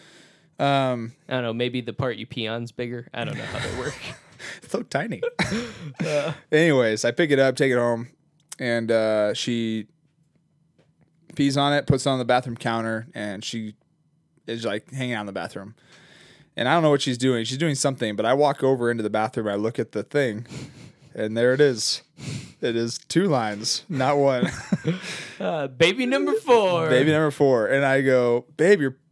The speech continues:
Speaker 1: pregnant." She goes, "No, I'm not." She, instantly crying.
Speaker 2: Oh,
Speaker 1: We were not
Speaker 2: no.
Speaker 1: ready for this or planning for it, but it's here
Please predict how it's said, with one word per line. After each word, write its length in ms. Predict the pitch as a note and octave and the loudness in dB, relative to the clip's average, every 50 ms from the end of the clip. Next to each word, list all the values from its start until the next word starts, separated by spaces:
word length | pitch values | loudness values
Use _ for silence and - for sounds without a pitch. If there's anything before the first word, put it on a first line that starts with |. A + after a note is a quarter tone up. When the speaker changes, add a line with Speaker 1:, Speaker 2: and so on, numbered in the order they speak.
| _ _ _ | _ _ _
Speaker 1:
pregnant." 480 | - D#3+ F3+ B3 A3 D3 A#2+ - - _ - | 2 4 4 4 2 0 -2 -2 -6 _ -16
She 180 | - - - D#3 | -16 -14 -6 -4
goes, 320 | C#3+ B2 A#2+ A#2+ - - - _ _ _ _ | -4 -4 -4 -6 -8 -12 -16 _ _ _ _
"No, 360 | - D3 D3+ D3+ D#3 C#3+ C3+ | -6 -2 2 6 6 6 6
I'm 80 | A#2+ A#2 | 6 2
not." 220 | A2 F#2+ D#2+ - | 0 -6 -6 -6
She, 100 | - - - _ | -8 -10 -8 _
instantly 460 | C#3+ C#3+ C3 - - A2+ G#2 G2 G#2 | -6 -4 -4 -4 -4 -4 -6 -6 -6
crying. 480 | - - - A#2+ G#2+ G#2 G2+ G2 G#2+ - _ _ _ _ _ _ _ _ _ _ _ _ | -8 -4 -2 -2 -2 -2 -2 -4 -8 -12 _ _ _ _ _ _ _ _ _ _ _ _
Speaker 2:
Oh, 540 | - G3 E3+ D3+ D3 D3 C#3+ C#3+ C#3 C#3 C#3 | -10 -6 -4 -4 -4 -4 -4 -4 -4 -2 0
Speaker 1:
We 100 | C#3 C#3 | 2 2
were 140 | C3 B2+ B2 | 4 2 2
not 340 | B2 B2+ C3 B2+ A#2+ A#2 A2 | 2 2 2 2 2 2 0
Speaker 2:
no. 40 | A2+ | 0
Speaker 1:
ready 300 | A#2 A#2 A2+ A2 G#2 G#2 | 0 0 0 -2 -4 -4
for 200 | - - A2+ G#2+ | -4 -4 -4 -2
this 320 | G2+ G2 F#2 - - - - | -2 -4 -4 -6 -8 -6 -4
or 100 | B2+ A#2 | -4 -4
planning 400 | G#2+ - A#2+ A2+ G#2+ G2 F2+ - | -4 -4 -4 -4 -4 -6 -8 -10
for 240 | - - G#2 F#2+ F2+ | -6 -4 -4 -4 -4
it, 240 | G2+ - - - - | -6 -8 -12 2 6
but 220 | E3 D#3+ C3+ - | 6 6 6 4
it's 160 | B2 A#2+ - | -2 -4 -2
here 300 | - C3 A2+ G2+ F#2 - | 0 0 0 0 -2 -6